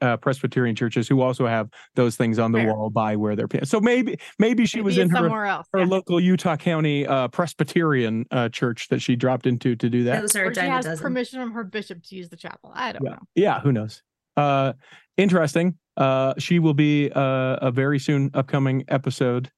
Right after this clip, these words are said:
Speaker 1: of the Cultural Hall.
Speaker 2: Excellent.
Speaker 1: So you'll be able to hear a
Speaker 3: Awesome.
Speaker 1: little sampling of that, wherein, uh, pre-, precursor to here, if she, or to her, if she listens to this, I am going to try and push that we call that type of music chaz.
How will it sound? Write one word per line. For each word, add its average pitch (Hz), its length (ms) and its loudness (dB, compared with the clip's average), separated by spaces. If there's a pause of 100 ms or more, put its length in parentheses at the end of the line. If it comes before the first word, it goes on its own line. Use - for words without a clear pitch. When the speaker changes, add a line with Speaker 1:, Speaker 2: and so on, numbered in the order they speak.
(100)
Speaker 1:
of 120 140 0
the 120 100 -2
Cultural 123 360 0
Hall. 123 260 0
Speaker 2:
Excellent. - 300 -20
Speaker 1:
So 135 80 2
you'll 127 120 4
be 123 140 4
able 120 160 2
to 120 80 2
hear 127 220 0
a - 20 2
Speaker 3:
Awesome. 123 100 0
Speaker 1:
little 120 160 -2
sampling 123 420 -2
of 117 60 0
that, 123 220 0 (400)
wherein, 165 840 2 (360)
uh, 127 300 0
pre-, 190 240 0 (260)
precursor 208 480 0
to 143 60 2
here, 165 220 2
if 123 80 0
she, 147 280 0
or 131 120 2
to 131 180 -2
her, 170 220 0
if 110 80 -4
she 151 160 0
listens 135 380 0
to 127 120 0
this, 117 260 -2 (280)
I 147 160 2
am 190 100 0
going 185 260 2
to 151 120 0
try 151 360 0
and 135 280 -2
push 147 320 -2
that 135 160 0
we 135 160 2
call 139 420 -2
that 127 240 -2
type 160 240 -2
of 131 140 0
music 139 420 2 (480)
chaz. 113 640 -4